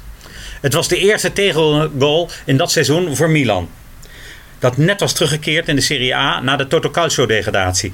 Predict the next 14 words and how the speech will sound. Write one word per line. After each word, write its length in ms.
maar 140
vervolgens 480
als 120
een 240
kaart 340
te 60
huis 240
zou 160
instorten 520
als 120
gevolg 320
van 160
deze 280
nederlaag. 560